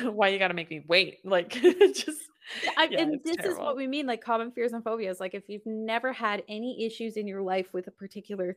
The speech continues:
Speaker 2: thing or, uh, or an event or something that you have experienced,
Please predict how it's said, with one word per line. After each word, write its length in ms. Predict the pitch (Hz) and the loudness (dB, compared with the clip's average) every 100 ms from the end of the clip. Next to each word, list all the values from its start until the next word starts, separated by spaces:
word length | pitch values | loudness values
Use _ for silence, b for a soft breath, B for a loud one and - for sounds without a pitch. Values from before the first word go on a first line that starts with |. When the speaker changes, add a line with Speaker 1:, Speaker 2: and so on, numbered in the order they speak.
| - | -6
Speaker 2:
thing 400 | 190 180 185 185 | -6 -4 -4 -4
or, 540 | 156 180 180 185 170 - | -2 -2 -2 -4 -6 -8
uh, 180 | - - - | -14 -12 -4
or 220 | 196 208 | 0 2
an 100 | 202 | 2
event 440 | 190 196 208 202 | 0 0 0 -2
or 80 | 190 | -6
something 380 | - 185 196 196 | -4 -4 -2 -2
that 140 | 185 | -4
you 320 | 180 180 208 254 | -6 -4 2 4
have 240 | 220 208 | 4 0
experienced, 920 | 202 - - 208 185 175 - - - | -4 -8 -6 -4 -4 -6 -8 -16 -20